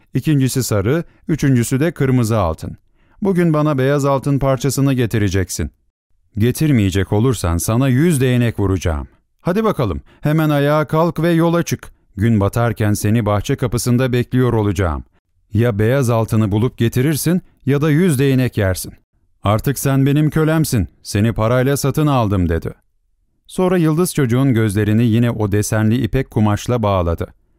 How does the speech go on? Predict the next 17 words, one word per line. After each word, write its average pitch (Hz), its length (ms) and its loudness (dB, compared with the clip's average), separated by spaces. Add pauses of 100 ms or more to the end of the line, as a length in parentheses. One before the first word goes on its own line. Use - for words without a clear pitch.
(120)
Onu 104 220 2
bahçeden 101 520 0
geçirerek 95 600 -2
beş 123 260 -2
basamaklı 110 540 -2
pirinç 127 400 0
merdivenden 110 760 0
yukarı 110 340 0
çıkardı. 78 520 -4 (540)
Küçük - 280 -2
kapıyı 127 360 0
da 123 100 0
parmağındaki 107 680 0
yeşil 117 320 0
yüzükle 98 420 0
açtıktan 113 580 -2
sonra 92 460 -2